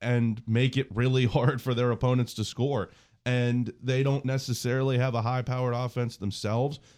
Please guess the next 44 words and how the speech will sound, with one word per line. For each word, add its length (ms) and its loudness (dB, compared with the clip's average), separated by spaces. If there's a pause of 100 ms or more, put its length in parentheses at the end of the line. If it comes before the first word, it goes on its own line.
(100)
But 240 4
as 240 2
you 120 0
said, 260 0
it's 140 0
a 40 -4
balanced 500 -2
scoring 360 -2
attack. 380 -4
They've 120 -4
got 200 -6
quality 400 -2
guards 480 -2 (760)
that 140 -2
can 120 4
either 240 2
set 240 2
each 160 0
other 280 2
up 280 0 (260)
or 320 0
set 260 -2
up 140 0
a 80 -2
couple 360 -2
of 100 -4
post 240 0
players 360 -2
in 100 -2
the 60 0
middle, 460 0 (320)
uh, 260 -2
with 360 -2 (260)
Serenity 440 0
Richie 440 -2
and, 300 0
and 160 -2
Cadence 300 0
Bradley 480 -4
that, 280 -2
again, 380 0 (320)
give 240 0
them 400 2
a, 120 -8